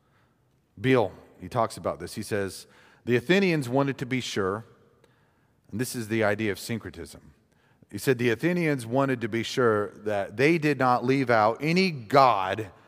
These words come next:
who could prosper them, in case there was a god that, that they did not recognize. You know, Israel worshiped the gods of the Canaanites. They did the same thing.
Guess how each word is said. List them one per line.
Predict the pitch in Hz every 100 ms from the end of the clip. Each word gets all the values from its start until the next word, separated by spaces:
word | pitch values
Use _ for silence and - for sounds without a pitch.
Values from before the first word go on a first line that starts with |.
| _
who | 127
could | 117 131 -
prosper | - 135 - - 87
them, | 78 67 - _ _ _ _ _ _ _ _ _ _ _ _ _ _ _ _ _
in | 92
case | 95 147 143
there | - 135
was | 123 127 110
a |
god | 113 113 113 110
that, | 107 101 - - - _ _ _ _
that | 95 101
they | 113
did | 117 101
not | 104 92
recognize. | 104 104 92 78 64 69 - - 55
You | 90
know, | 85
Israel | 95 139 123 127
worshiped | 117 120 - 127
the | 113
gods | 110 107 117
of | 127
the | 131
Canaanites. | 170 170 113 80 76 -
They | 110
did | 110 120
the | 123
same | - 156 156
thing. | 147 190 110